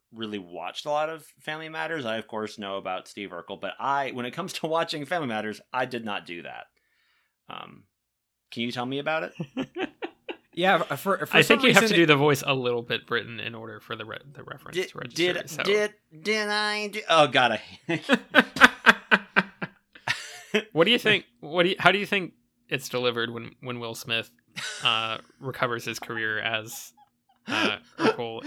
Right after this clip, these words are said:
Speaker 2: in, in the dark, uh, <laughs> dystopian reboot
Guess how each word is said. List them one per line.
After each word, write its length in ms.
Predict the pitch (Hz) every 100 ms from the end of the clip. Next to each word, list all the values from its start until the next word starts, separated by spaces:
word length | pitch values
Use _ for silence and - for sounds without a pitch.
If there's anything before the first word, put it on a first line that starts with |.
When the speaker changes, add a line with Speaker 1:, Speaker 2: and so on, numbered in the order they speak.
| 294
Speaker 2:
in, 380 | 120 110 110 113 -
in 220 | 139 127
the 180 | 120 120
dark, 420 | 113 117 123 - - - - -
uh, 300 | 123 113 117
<laughs> 300 | - 214 -
dystopian 840 | 160 147 - 165 147 139 131 131
reboot 560 | - 175 170 143 131 131